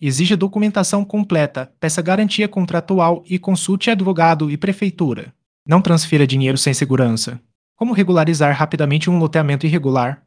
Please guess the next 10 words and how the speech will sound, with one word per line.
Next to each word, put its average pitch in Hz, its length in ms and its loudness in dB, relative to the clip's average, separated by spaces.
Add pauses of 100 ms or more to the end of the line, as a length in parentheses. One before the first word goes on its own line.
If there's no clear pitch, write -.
(280)
Protocolize 160 600 -2
pedido 180 440 0
na 196 100 2
prefeitura, 190 680 -2
apresente 175 520 -2
projeto 170 640 -2
e 143 100 -6
saneamento. 147 760 -2 (260)
Pague 123 240 -4
taxas, 139 540 -4